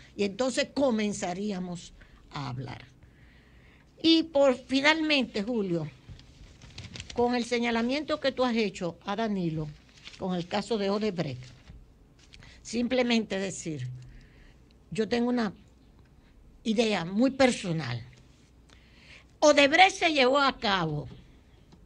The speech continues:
haciendo una serie de acusaciones que yo creo que como doña, como doña Miriam bien expresó en eso que tú leíste, que fue el voto disidente de ella,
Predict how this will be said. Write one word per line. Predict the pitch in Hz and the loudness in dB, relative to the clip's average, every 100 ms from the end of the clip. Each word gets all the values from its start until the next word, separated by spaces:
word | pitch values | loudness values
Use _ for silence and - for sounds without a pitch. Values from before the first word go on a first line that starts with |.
| _ - - - - - | _ -20 -20 -20 -20 -4
haciendo | 214 214 320 370 | -2 0 -2 -2
una | 349 311 | 0 0
serie | - 311 311 | 4 2 4
de | 294 | 2
acusaciones | 285 262 254 220 - 208 170 165 | 0 -2 -2 -4 -2 -4 -2 -2
que | - 220 | -2 0
yo | 311 311 | 0 0
creo | 294 302 285 254 208 202 - - - - | 2 6 6 6 2 -4 -18 -20 -20 -8
que | - 247 | -4 0
como | 262 254 240 | 0 2 0
doña, | 254 262 233 226 202 - - - - | 0 0 0 0 -2 -10 -20 -12 0
como | 262 233 226 | 2 4 2
doña | 233 240 226 | 4 4 6
Miriam | 233 339 480 453 277 240 208 | 6 6 6 6 4 2 2
bien | 277 349 359 | 4 4 2
expresó | 294 - 233 - 240 | -2 2 0 2 0
en | 214 | 0
eso | 202 226 233 | -2 -6 -8
que | 208 | -8
tú | 233 | -4
leíste, | 233 208 175 160 - 151 - | -2 -2 -2 -6 -8 -16 -12
que | 170 | -10
fue | 180 220 | -4 -2
el | |
voto | 220 240 233 | 0 0 -2
disidente | 214 - 190 190 185 175 | -4 -6 -8 -6 -8 -6
de | 165 147 | -4 -4
ella, | 131 135 | -6 -8